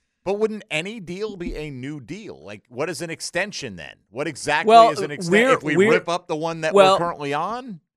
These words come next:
Speaker 2: here's the thing. Like, if they sign somebody on the, let's just say, for example,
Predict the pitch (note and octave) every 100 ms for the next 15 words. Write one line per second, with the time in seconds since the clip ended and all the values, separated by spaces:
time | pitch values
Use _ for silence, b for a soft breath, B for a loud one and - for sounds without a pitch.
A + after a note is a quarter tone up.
0 | _ E3 G3 F3 D#3+ D#3 A#2 G#2 G2+ C#3+
1 | D3+ - E3 F3+ - D#3+ E3 E3+ - C#3+
2 | A#2+ A2+ A#2 A#2+ - A#2+ B2 A#2 G#2 _
3 | _ _ _ - E3 - G3 - G#3 F3
4 | D#3+ C#3 C3 B2 A#2+ A2+